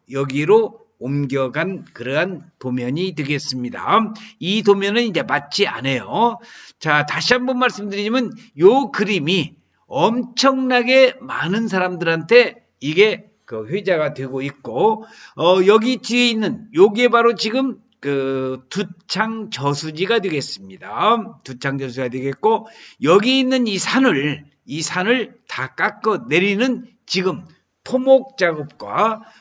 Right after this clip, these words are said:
벌목 공사가 지금 한참 진행 중이 있다는 거 참고적으로 알아두시기 바랍니다.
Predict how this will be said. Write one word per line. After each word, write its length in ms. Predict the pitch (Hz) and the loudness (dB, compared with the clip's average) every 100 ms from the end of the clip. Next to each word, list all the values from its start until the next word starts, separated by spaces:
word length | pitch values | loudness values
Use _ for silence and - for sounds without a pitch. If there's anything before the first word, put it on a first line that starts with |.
| _ | _
벌목 960 | - 147 180 196 190 190 226 240 - - | -2 2 2 0 -4 4 4 4 -2 -14
공사가 640 | 139 151 151 143 127 151 | -8 -6 -4 -4 -2 -2
지금 340 | 143 170 247 202 - | 0 0 0 -2 -14
한참 800 | - - 190 185 - - 220 208 - - | -16 -12 -10 -10 -12 -4 -4 -4 -12 -12
진행 400 | - 139 135 123 | -6 -4 -4 -4
중이 280 | 127 147 170 | -4 -4 -4
있다는 540 | - 123 135 123 135 | -8 -12 -10 -8 -4
거 220 | 196 190 - _ - | -2 -4 -8 _ -16
참고적으로 840 | - 190 175 165 127 123 165 175 | -12 -10 -8 -8 -6 -4 -4 -4
알아두시기 600 | - 123 117 113 - 180 | -6 -8 -10 -12 -4 -2
바랍니다. 580 | 175 156 135 110 95 | 0 0 0 -6 -12